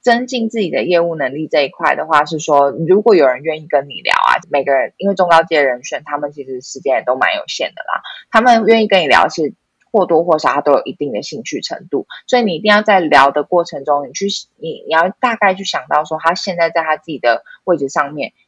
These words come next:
有没有遇到一些困难，会让他想要看外面的机会。如果有的话，你知道他里面推力很大，自然而然，如果你有好的机会，适合他的机会，他会去的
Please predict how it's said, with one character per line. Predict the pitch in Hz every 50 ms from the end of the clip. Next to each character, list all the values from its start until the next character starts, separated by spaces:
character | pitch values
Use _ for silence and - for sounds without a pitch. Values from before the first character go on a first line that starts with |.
| _
有 | - 151 165 151 143 139
没 | 139 143 143 151 175
有 | 190 165 110 - - _ _ _ _
遇 | - 190 180
到 | 170 170 147 139
一 | 165
些 | - - 156 147 147 151 - _
困 | - - - - - -
难， | - - - - _ _ _ -
会 | - 185
让 | 180 170 165
他 | 156 160
想 | - - 127
要 | 78 -
看 | - 165 143
外 | 135 135 131
面 | 131 135 123 104
的 | -
机 | - - 127 127
会。 | 143 156 - - _ _ _ - _
如 | - 208 220
果 | 233 233
有 | 240 220 196 151 131
的 | 117 117 139
话， | 170 170 151 131
你 | 143 143
知 | - -
道 | 180 175
他 | 170 165
里 | 160 156 135
面 | 135 147 147 151
推 | - 156 143
力 | 143 - 143 143
很 | 135 - -
大， | - 151 - - - -
自 | - 208
然 | 202 180 156 151 139
而 | 135 135
然， | 135 135 127 123 113 117 110 - _
如 | - - 170
果 | 160 185 170
你 | 165
有 | 151 147
好 | - - 143 135
的 | 117 127
机 | - - 156 156
会， | 165 151 151
适 | - - 170
合 | 147 135
他 | 131 - 139 139
的 | 135
机 | - - - 143
会， | 151 147 139
他 | - - 156
会 | 165 160 151
去 | - - - 156
的 | 135 120 107 - _